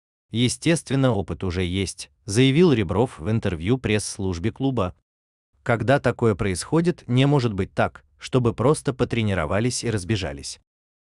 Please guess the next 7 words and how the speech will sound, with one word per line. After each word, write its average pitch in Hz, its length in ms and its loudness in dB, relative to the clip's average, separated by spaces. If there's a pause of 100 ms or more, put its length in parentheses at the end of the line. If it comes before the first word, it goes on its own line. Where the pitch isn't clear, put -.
(120)
Был 151 340 4
разговор 104 480 2
с - 100 -8
тренером, 92 580 -4 (220)
с - 120 -6
руководством 117 720 0
встречались. - 720 -8